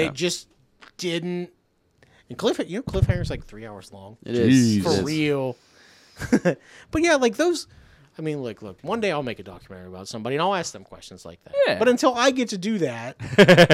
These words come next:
Speaker 1: <laughs>
Speaker 2: you know. But I mean, those are the things. Like, documentaries, you know. Is it cool to hear about stuff you've heard about sometimes? Yes. But the one thing I wanna ask you guys, now you said,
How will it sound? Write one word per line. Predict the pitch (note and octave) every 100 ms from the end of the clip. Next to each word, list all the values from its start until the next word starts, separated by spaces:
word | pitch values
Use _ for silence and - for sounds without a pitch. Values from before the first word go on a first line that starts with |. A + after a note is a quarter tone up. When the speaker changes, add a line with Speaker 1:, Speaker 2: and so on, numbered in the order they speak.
| - E3+
Speaker 1:
<laughs> | -
Speaker 2:
you |
know. | D3 C3 B2+ - - -
But | F4
I |
mean, | E4+
those | F#4 F4+
are | D4
the |
things. | A#3+ B3 F#3+
Like, | G3+ E3+ F#3
documentaries, | C#4+ E4+ C4 A3 A3+ A3 G3 F3 - -
you | F#3
know. | F#3+ F3 D#3 D#3 _ _ _ _ _ _ _ _ _ _ -
Is | F3
it | G#3
cool | - B3 C4+
to | A#3+
hear | B3
about | A#3+ A#3+ A#3
stuff | A#3+ A3+
you've | A3
heard | A3+ A3+
about | A3+ A3
sometimes? | A#3 A3+ A#3 A3+ A3+ -
Yes. | B2+ C#3 D3+ D#3 - _ _ _ _
But | -
the | G#3+
one | F4+ F4+
thing | C#4+
I | A#3
wanna | G3+ E3
ask | G3 F#3 G#3
you | G3+
guys, | D3 D#3
now | F3+
you | F3 A#3+ D#4+
said, | - D#3+ C3+